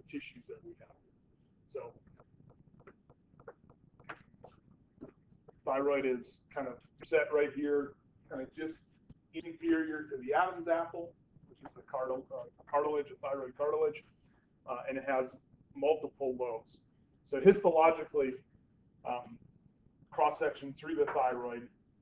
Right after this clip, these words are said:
you're gonna have thyroid follicles, you're gonna have all of these other cells out here, uh, called the parafollicular cells, or sometimes the C cells. And then surrounding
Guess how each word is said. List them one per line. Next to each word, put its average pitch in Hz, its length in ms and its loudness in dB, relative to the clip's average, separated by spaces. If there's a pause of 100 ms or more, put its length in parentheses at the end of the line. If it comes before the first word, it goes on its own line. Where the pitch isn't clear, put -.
(540)
you're 135 140 -14
gonna 127 240 -4
have 127 380 -2 (640)
thyroid 147 440 6
follicles, 160 800 4
you're 135 100 -8
gonna 131 180 -8
have 127 180 -2
all 147 200 6
of 135 80 0
these 131 160 -2
other 139 220 4
cells 139 300 2
out 131 200 -2
here, 135 240 -6 (380)
uh, 123 40 -14 (200)
called 123 160 -8
the - 160 -10
parafollicular 135 640 -8
cells, 131 360 -6
or - 40 -20
sometimes 123 420 -16 (120)
the - 60 -20
C 139 200 -16
cells. 127 420 -6 (920)
And 139 160 -2
then 135 200 -4 (320)
surrounding 147 800 2